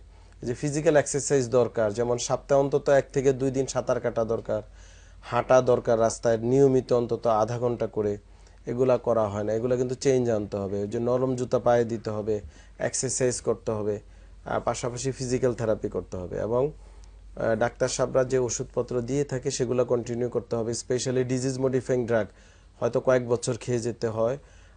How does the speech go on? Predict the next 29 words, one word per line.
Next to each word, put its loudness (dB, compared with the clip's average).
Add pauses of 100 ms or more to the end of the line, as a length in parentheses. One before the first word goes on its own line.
(100)
আর 0
হচ্ছে 0
আপনার 2
ওই, -2
আহ, -14
প্রতি 2
তিন 0
মাস 2
পর 4
পর 4
ব্লাড 4
টেস্ট -2
করে 2
দেখতে -4
হবে -6 (440)
যে 0
কোনো 2
লিভার 4
বা 4 (320)
কিডনিতে 2
কোনো 4
প্রবলেম 4 (320)
হচ্ছে 0
কিনা। -2
বেসিক 2 (100)
ট্রিটমেন্ট -10
রিউমেটয়েড 4
আর্থ্রাইটিসের -2
ক্ষেত্রে। -8